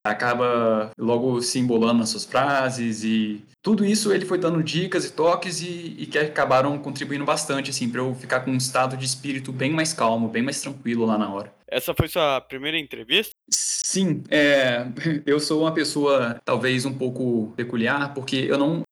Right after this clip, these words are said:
Speaker 1: tentei outros processos seletivos de empresas ou coisas assim, e continuo não tentando depois dessas, né? Eu passei por duas entrevistas na minha vida, que foram essa daí do P E, a primeira que eu não passei, e essa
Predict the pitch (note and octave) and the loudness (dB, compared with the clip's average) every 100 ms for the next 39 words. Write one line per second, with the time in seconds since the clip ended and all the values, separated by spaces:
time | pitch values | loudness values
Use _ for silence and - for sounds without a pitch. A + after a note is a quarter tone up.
0 | _ D#3+ D3 D#3+ E3 D#3+ C#3 C3+ B2+ A#2 | _ 0 2 4 2 0 -2 0 -2 -2
1 | G#2+ C#3 C#3 A#2 B2+ A2+ G#2+ G#2+ A2 A#2+ | -2 -2 -2 -4 0 0 2 0 0 0
2 | C#3+ A#2+ A2 A2 A2+ A#2 G#2+ G#2+ - C3 | 0 0 -2 -4 -2 -2 -2 -4 -4 -4
3 | C3+ - - _ - A#2 A#2 A#2 A2+ A2+ | -6 -12 -20 _ -4 0 2 2 2 0
4 | - B2+ B2+ C3+ C#3+ C#3 D#3 C#3+ C#3 C#3 | -4 -4 -2 0 0 0 0 0 2 0
5 | C3+ D#3 B2 A#2+ A#2 - A#2+ A#2 - A#2 | 0 -2 0 -2 -2 -6 -4 -4 -6 -6
6 | - B2+ C3+ C3 C#3+ E3 D3+ C3 B2+ B2+ | -6 -6 -4 -2 0 0 -2 -2 -2 -2
7 | B2 A2 B2+ E3 - - B2+ B2 A2+ - | -2 -2 -4 -6 -8 -2 -2 -2 -4 -8
8 | - _ C#3+ B2+ C3+ B2 A#2+ A#2 A#2+ A#2+ | -16 _ -2 0 2 4 4 4 2 4
9 | A2+ A2+ A#2 A2+ A2+ A2+ A#2 B2+ - C#3+ | 4 4 4 4 4 2 0 0 0 0
10 | D3 - | 0 0